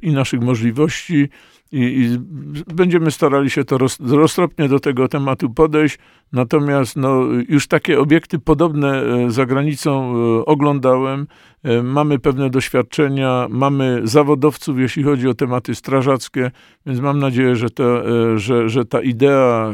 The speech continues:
która również podobała się bardzo i panu ministrowi Ociepie, i panu ministrowi Budzie, więc, e,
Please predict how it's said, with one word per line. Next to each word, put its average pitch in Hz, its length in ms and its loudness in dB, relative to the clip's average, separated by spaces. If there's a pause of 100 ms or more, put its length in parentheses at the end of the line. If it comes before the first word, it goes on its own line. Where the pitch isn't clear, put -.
która 120 260 0
również 127 340 -2
podobała 123 560 2
się 117 200 -4
bardzo 110 340 0
i 110 80 -2
panu 117 240 -4
ministrowi 120 540 -2
Ociepie, 120 520 0
i 110 60 -2
panu 117 240 -6
ministrowi 117 520 -2
Budzie, 123 460 0 (460)
więc, 123 320 -6
e, 139 40 -2